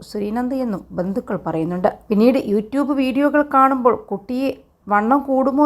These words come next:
എന്ന ഭയം അലട്ടുകയായിരുന്നു. പിന്നീട് ഭക്ഷണം ഒഴിവാക്കാൻ തുടങ്ങി. കോഴിക്കോട് മെഡിക്കൽ കോളേജ് ആശുപത്രിയിൽ ചികിത്സയിലായിരുന്ന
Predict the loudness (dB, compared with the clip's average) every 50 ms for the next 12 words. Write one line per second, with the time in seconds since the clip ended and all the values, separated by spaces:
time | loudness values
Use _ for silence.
0 | 4 4 2 2 0 -2 -2 -6 -18 -14 -6 -2 0 2 2 0 0 -2 -4 -4
1 | -2 -4 -4 -4 -2 -2 0 0 0 0 0 0 0 0 -2 -2 -4 -8 _ _
2 | _ _ _ _ _ _ _ -8 -4 -2 0 0 0 -2 -4 -6 -8 -8 -8 -8
3 | -8 -8 -4 -4 -2 -2 -4 -6 -6 -4 -2 0 2 2 2 2 2 -2 -6 -6
4 | -8 -8 -6 -4 -4 -4 -4 -6 -10 _ _ 6 10 10 10 10 8 6 6 8
5 | 8 6 4 4 -2 -2 0 0 0 0 4 4 6 6 6 4 2 0 -2 -2
6 | -2 -4 -4 -4 -2 0 0 0 0 -2 -6 _ _ -18 -10 -6 -6 -6 -2 2
7 | 4 4 6 8 8 8 6 6 4 2 2